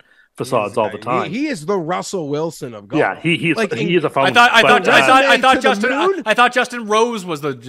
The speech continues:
Speaker 3: the Russell Wilson of golf.
Speaker 2: Oh, they
Speaker 1: Justin
Speaker 2: got
Speaker 1: Rose is
Speaker 2: nothing.
Speaker 1: the O G, but he got, yeah, Brooks is
Speaker 2: They
Speaker 1: a
Speaker 2: got no,
Speaker 1: complete
Speaker 2: yeah,
Speaker 1: phony.
Speaker 2: Rose is just, uh, corny, like, like, you know, whatever. It's a totally
Speaker 1: But, like,
Speaker 2: different, totally different landscape. Ro-, Rose
Speaker 1: expect me
Speaker 2: isn't
Speaker 1: to
Speaker 2: even
Speaker 1: feel
Speaker 2: in the
Speaker 1: good for
Speaker 2: league.
Speaker 1: Brooks.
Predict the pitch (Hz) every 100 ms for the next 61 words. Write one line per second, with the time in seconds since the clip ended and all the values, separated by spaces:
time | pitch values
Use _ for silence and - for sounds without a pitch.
0 | 120 _ 131 135 127 123 117 127 113 95
1 | - 269 202 294 254 170 170 220 226 143
2 | 139 139 123 107 113 92 _ _ _ 117
3 | 147 180 147 156 123 180 214 - 254 269
4 | 254 226 226 254 247 285 349 302 269 220
5 | 294 - 254 233 202 - 233 233 226 208
6 | 214 214 214 214 208 202 196 - 208 214
7 | 196 147 135 143 185 226 202 208 - 254
8 | 247 226 175 202 - 190 185 - _ _
9 | _ _ _ - 254 254 233 180 202 202
10 | 190 185 170 160 165 165 160 - 143 165
11 | 226 214 196 240 220 180 160 151 196 180
12 | 156 165 170 135 139 160 - -